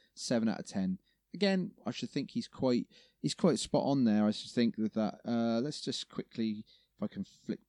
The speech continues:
back to the Romans. What did he give the Romans? Just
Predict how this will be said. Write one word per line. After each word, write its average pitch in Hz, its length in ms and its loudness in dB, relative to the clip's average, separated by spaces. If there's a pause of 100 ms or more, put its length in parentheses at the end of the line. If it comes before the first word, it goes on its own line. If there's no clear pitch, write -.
(140)
back 113 280 2
to - 140 0
the 101 120 4
Romans. 110 1040 6
What - 140 -10
did 98 120 -8
he 104 120 -2
give 101 220 -2
the 101 100 -2
Romans? 92 2250 -2 (440)
Just - 200 -18